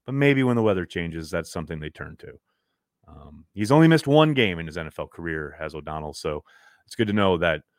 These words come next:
regardless, he'll be there. And at long snapper, we've got Steven Wirtel, an undrafted free agent for Detroit in twenty. The Packers picked him up last year. He appeared in nine games, probably most memorably, got beaten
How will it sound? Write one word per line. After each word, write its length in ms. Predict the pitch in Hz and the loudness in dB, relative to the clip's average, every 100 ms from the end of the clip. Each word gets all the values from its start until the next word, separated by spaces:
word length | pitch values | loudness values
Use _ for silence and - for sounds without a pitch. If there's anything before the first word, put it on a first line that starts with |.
| _ _ | _ _
regardless, 520 | 95 113 110 87 78 - | -2 4 4 2 -6 -6
he'll 220 | 92 73 | -6 -6
be 240 | 82 87 | -8 -8
there. 340 | 73 73 80 _ _ _ _ _ _ _ _ _ _ _ | -8 -12 -16 _ _ _ _ _ _ _ _ _ _ _
And 120 | 202 220 | 6 8
at 100 | 208 | 10
long 220 | 214 214 | 8 8
snapper, 420 | - 190 185 185 | 4 4 4 4
we've 220 | 180 175 | 4 2
got 280 | 175 180 175 | 4 4 4
Steven 420 | - 156 165 170 | -2 0 2 2
Wirtel, 420 | 147 160 151 98 - _ _ _ _ _ _ | 6 6 6 2 -2 _ _ _ _ _ _
an 80 | 98 | -8
undrafted 600 | 117 117 101 120 120 90 | -6 -4 -2 0 0 -2
free 180 | 120 117 | -4 -2
agent 320 | 107 107 98 _ _ _ | -2 -4 -10 _ _ _
for 120 | - | -12
Detroit 440 | 87 - 233 240 110 | -12 -2 2 2 2
in 80 | 110 | -2
twenty. 300 | 151 151 143 | -2 0 -2
The 80 | |
Packers 340 | 127 143 139 123 | -2 -2 -2 -6
picked 240 | 143 - | -8 -4
him 120 | 127 | -2
up 180 | 123 - | -2 0
last 280 | 113 101 - | -2 -2 -4
year. 340 | 120 113 107 - _ | -2 0 -2 -6 _
He 80 | 110 | -10
appeared 280 | 110 131 107 | -4 -4 -2
in 160 | 95 | -2
nine 360 | 107 113 113 101 | 0 0 -2 -4
games, 580 | 107 107 101 98 90 - _ _ _ | -4 -2 -4 -6 -10 -18 _ _ _
probably 380 | 95 117 127 139 | -2 0 2 2
most 380 | 135 147 151 147 | 4 4 2 0
memorably, 680 | 160 196 160 131 135 147 - _ _ _ - | 2 2 2 2 0 0 -8 _ _ _ -4
got 300 | 104 127 104 | -2 -2 -4
beaten 480 | 147 160 120 113 | -4 -4 -6 -8